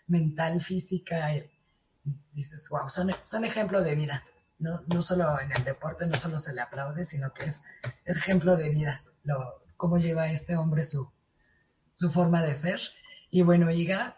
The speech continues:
estoy feliz con ella, me encanta, es una chava buenísima onda. Los, bueno, los que estuvieron ahí también en el podio, eh, Coco, pues, le falta muchísima carrera, ¿no? Volvemos a lo mismo de las circunstancias,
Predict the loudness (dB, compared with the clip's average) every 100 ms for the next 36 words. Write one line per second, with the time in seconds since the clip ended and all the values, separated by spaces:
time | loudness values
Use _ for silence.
0 | _ -4 0 0 0 -2 -2 -4 -2 0
1 | 0 2 2 2 2 2 2 2 2 0
2 | 0 -2 -2 0 0 0 0 0 0 0
3 | 0 0 -2 -4 -2 0 0 2 2 0
4 | -2 -8 -18 -20 -6 2 2 2 -4 -10
5 | _ -2 0 0 0 -4 0 2 4 2
6 | 0 -4 -2 -2 0 0 0 0 0 0
7 | 0 0 -4 -8 _ _ _ _ _ _
8 | _ _ _ -2 0 0 -2 -8 -12 -14
9 | 0 2 2 0 -2 -2 -4 -12 -12 -12
10 | -14 _ _ _ -2 0 -2 -2 -2 0
11 | 0 0 0 -2 -4 -4 -4 -4 -4 -2
12 | -4 -6 -6 -2 0 2 0 0 0 -2
13 | 2 2 2 -2 -2 -2 2 2 2 2
14 | 0 0 -2